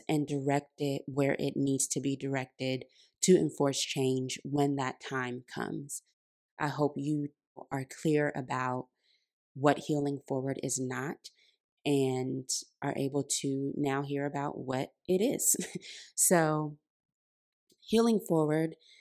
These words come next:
is a term that I use to describe the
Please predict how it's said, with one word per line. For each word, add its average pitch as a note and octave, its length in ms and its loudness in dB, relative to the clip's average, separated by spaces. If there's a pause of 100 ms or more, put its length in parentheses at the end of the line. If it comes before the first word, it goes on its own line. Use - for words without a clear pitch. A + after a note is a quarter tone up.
(240)
is D3+ 640 4 (720)
a F3 60 2
term G3+ 340 4
that G#3+ 120 4
I E3 120 6
use E3 300 2
to - 80 -4
describe C#3+ 600 0
the C3 120 -4